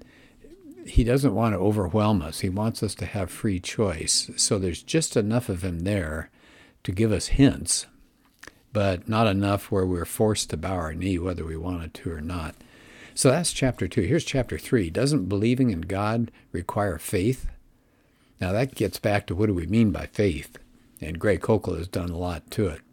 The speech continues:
And then their chapter here says, "Don't all religion questions, religious questions belong in the realm of faith?"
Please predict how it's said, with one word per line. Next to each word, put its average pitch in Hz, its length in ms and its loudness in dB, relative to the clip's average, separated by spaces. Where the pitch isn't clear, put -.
And 101 160 0
then 98 340 2
their 110 180 6
chapter 87 380 0
here 92 220 0
says, 92 280 0
"Don't 101 280 0
all 98 160 4
religion 117 500 4
questions, 120 680 0
religious 101 420 2
questions 107 400 0
belong 98 340 2
in 104 60 2
the 87 80 -2
realm 101 260 0
of 78 120 -6
faith?" 101 440 -2